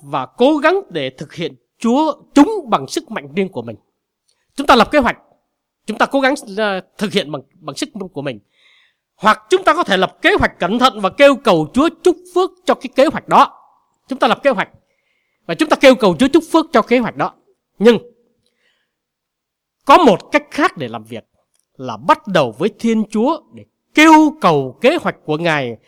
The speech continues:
và dâng mình để qua chúng ta, Đức Chúa Trời thực hiện mục đích của Ngài. Tôi xin phép được lặp lại. Chúng ta có thể lập kế hoạch tốt nhất và cố gắng để thực hiện chúng bằng sức mạnh riêng. Hoặc chúng ta có thể lập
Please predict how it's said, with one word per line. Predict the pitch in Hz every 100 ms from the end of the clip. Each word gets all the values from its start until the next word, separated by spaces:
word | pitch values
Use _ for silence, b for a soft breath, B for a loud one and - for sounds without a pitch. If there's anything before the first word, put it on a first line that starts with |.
| _
và | 151 147
dâng | 147 175 285 285 247
mình | 175 131
để | 127
qua | - 202
chúng | 196 247
ta, | 247 202 190 _ -
Đức | 208
Chúa | 240
Trời | 151 110
thực | - 107
hiện | 107
mục | 104 -
đích | 165
của | -
Ngài. | - 82 _ _ _ _ _ _ _ _ _ _ -
Tôi | 156
xin | 160
phép | 214
được | 139 -
lặp | 110
lại. | 87 - _ B B B B _ -
Chúng | 262 359
ta | 233
có | 220
thể | 160 131
lập | 160 165 - -
kế | 262 381
hoạch | 240 165 - -
tốt | 349 -
nhất | 262 381 -
và | 160 127
cố | - 254
gắng | 277 277 370 262
để | 139
thực | 156 -
hiện | 156 135
chúng | - 339 247
bằng | 123
sức | - 262 -
mạnh | 170 135
riêng. | 160 294 240 _ _ _ _ _ _ _
Hoặc | - 202 -
chúng | 381 403
ta | 285
có | 277
thể | 196
lập | 180